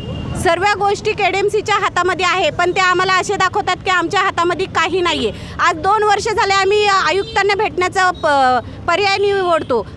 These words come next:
पण ते आयुक्त आम्हाला दोन मिनटं काय पाच मिनटंही आम्हाला भेटत नाही आहे. का तर कोविड कर्मचाऱ्यांना आम्हाला भेटायचं नाही. हा का उद्देश तुमचा? कोविड कर्मचाऱ्यांनी कोणता घोडा मारला आहे तुमचा?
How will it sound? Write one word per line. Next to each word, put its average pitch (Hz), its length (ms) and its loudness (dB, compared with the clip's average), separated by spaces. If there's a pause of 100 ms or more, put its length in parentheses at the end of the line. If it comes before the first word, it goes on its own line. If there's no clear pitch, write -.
पण 349 120 0
ते - 160 -4
आयुक्त 349 340 0
आम्हाला 403 300 2
दोन 370 280 2
मिनटं 392 240 0
काय 403 140 0
पाच 381 360 0
मिनटंही 392 380 2
आम्हाला 392 340 2
भेटत 339 380 -2
नाही 339 180 0
आहे. 240 100 0
का - 400 0
तर 381 120 -2
कोविड 339 400 0
कर्मचाऱ्यांना 392 680 0
आम्हाला 370 300 2
भेटायचं 320 460 0
नाही. 277 140 0
हा 339 340 2
का 427 200 2
उद्देश 381 400 0
तुमचा? 330 280 0
कोविड 339 340 0
कर्मचाऱ्यांनी 415 600 0
कोणता 403 320 0
घोडा 381 260 2
मारला 349 260 2
आहे 269 100 -2
तुमचा? 254 320 0